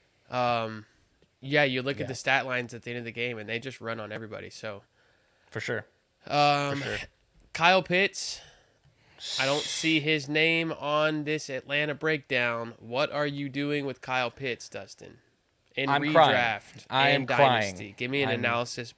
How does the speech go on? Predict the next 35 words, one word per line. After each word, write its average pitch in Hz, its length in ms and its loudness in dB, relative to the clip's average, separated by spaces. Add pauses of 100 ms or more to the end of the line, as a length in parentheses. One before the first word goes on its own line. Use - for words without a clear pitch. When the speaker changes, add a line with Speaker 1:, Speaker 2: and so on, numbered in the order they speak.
Speaker 1:
both, 120 280 -4 (140)
and 117 140 -6
then 110 100 -4
I'll 110 120 -4
give 113 160 -8
you 110 80 -8
my 107 180 -8
analysis 104 540 -8
of 107 140 -10
both. 95 220 -12 (1600)
Speaker 2:
I 123 120 4
don't 151 260 4
think 147 180 -8
you 151 80 -8
can 143 140 -6
trade 107 340 0
him. 101 240 -8 (560)
I 113 540 2
think 127 440 -6
at 113 220 -2
this 127 220 -2
point, 113 520 -8 (540)
you, 117 640 -8 (960)
I 139 100 4
don't 180 140 4
even 170 200 -4
know 160 160 2
who 147 100 -6
you 151 160 -4
can 131 160 -8
pick. - 160 -10
Like, 131 200 -4 (280)
do 151 80 -2
you, 170 260 0 (100)
you, 156 260 -10